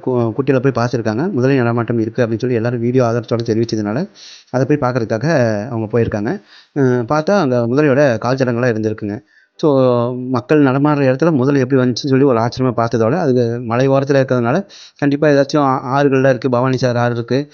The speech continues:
So, அ-, அது வழியா வரதுக்கு வாய்ப்புகள் இருக்குன்றதுனால வனத்துறையினர் அதை வந்து அங்கேருந்து எடுக்கணும் அப்படின்ற முயற்சியில ஈடுபட்டிருக்காங்க. ரெண்டு நாட்கள்ல அதை எடுத்துருவாங்க அப்படின்ற மாதிரி சொல்லியிருக்காங்க. இதற்காக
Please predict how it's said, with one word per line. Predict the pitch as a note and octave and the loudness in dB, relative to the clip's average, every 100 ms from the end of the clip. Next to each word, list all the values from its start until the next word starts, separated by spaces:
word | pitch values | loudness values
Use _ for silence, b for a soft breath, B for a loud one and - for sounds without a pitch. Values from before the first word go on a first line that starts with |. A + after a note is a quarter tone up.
| B B B | B B B
So, | - D#3 | 0 2
அ-, | B2+ B2 A#2 | 2 2 0
அது | - C#3+ C#3 | 0 2 4
வழியா | C#3 | 2
வரதுக்கு | D3 C#3 A#2+ C3 | 2 2 0 -2
வாய்ப்புகள் | C3+ B2 B2+ B2+ | -2 -2 -2 -4
இருக்குன்றதுனால | A#2 C3 B2 A#2+ A#2 C3+ G3 D#3+ G#2+ C3+ b b - | -2 -2 -2 0 -2 -2 0 0 -2 -6 b b -4
வனத்துறையினர் | C3+ D3 C#3+ C3+ | -2 2 2 2
அதை | D3 B2+ | 0 0
வந்து | B2 B2+ G3 A3 b b | 0 0 -2 -4 b b
அங்கேருந்து | C3 C3+ C#3+ C#3 B2+ B2+ - | -2 0 2 2 0 -4 -8
எடுக்கணும் | C#3+ B2+ C3 B2+ | -4 0 2 0
அப்படின்ற | A#2 A#2+ A#2 A#2 A#2 | 0 0 0 -2 -2
முயற்சியில | B2+ A#2+ A#2 A2 | -2 0 0 -2
ஈடுபட்டிருக்காங்க. | G#2 G#2 G2+ C3+ G3+ B B B | -4 -4 -2 -4 -4 B B B
ரெண்டு | B2 B2+ C#3 | -2 0 2
நாட்கள்ல | C#3+ C#3+ C#3+ | 0 0 2
அதை | D3 B2+ | 2 2
எடுத்துருவாங்க | A#2+ B2 C#3 C3+ C3+ C3 A#2 A#2+ | 0 -2 -4 -2 0 0 0 0
அப்படின்ற | A#2 A2+ | -2 -2
மாதிரி | A#2 C#3+ A2 | -4 -2 -2
சொல்லியிருக்காங்க. | A2 G#2 G2+ F3+ b b b | -2 -2 -4 -6 b b b
இதற்காக | C3+ C3+ D3+ E3 B2 | -2 0 0 0 -2